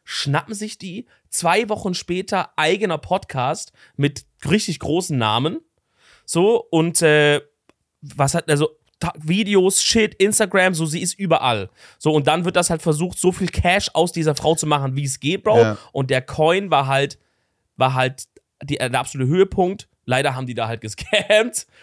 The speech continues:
Speaker 2: Ja.
Speaker 1: und Leute sind gefickt. Aber auch Frage, wer zum Fick investiert halt da?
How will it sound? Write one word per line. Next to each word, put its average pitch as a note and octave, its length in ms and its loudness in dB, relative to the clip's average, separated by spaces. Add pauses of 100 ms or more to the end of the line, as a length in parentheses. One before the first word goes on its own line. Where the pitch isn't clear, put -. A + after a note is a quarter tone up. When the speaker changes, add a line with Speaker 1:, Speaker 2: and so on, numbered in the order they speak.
(120)
Speaker 2:
Ja. G#2 80 -8
Speaker 1:
und D3+ 180 2
Leute C#3 180 2
sind C3+ 140 0
gefickt. A#2 420 -4
Aber C#3+ 320 2
auch E3 160 4
Frage, D3 440 0
wer C3+ 120 -2
zum C3+ 180 -6
Fick - 460 -6
investiert B2 500 -4
halt F#2 180 -6
da? D2+ 160 -6